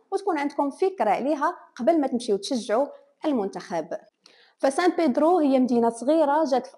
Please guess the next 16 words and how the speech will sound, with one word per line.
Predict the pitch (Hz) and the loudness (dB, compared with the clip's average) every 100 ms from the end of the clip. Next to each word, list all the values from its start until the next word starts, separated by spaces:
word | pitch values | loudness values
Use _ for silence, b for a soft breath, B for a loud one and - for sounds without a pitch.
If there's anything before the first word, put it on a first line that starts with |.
| 359 | -8
أقصى | 359 - 240 | -8 -4 0
الجنوب | 214 247 277 262 | 0 0 0 0
الغربي | 262 311 214 214 196 | 2 2 0 -2 -2
للكوت | 277 294 269 | -4 -2 -2
ديفوار، | 233 196 202 190 180 B B - | -2 0 2 0 -2 B B 4
والمطلة | 311 294 269 269 359 240 196 | 4 4 0 0 -2 0 -2
على | 185 226 | -2 -2
المحيط | 226 220 220 220 202 | 0 0 -2 -6 -6
الأطلسي | 226 320 330 294 269 302 349 | -4 -4 -2 -2 -2 -2 0
من | 370 277 | 2 0
جهة | 240 247 | 0 -2
خليج | 247 254 226 302 285 - B B | -2 -2 0 0 -2 -6 B B
غينيا. | 240 349 269 175 - - _ _ _ _ _ _ _ _ b b b b b | 0 2 2 -2 -6 -18 _ _ _ _ _ _ _ _ b b b b b
ومن | 262 262 | 0 2
طبيعة | 311 339 349 370 | 0 0 0 -2
الحال | - 226 202 170 | 2 2 4 0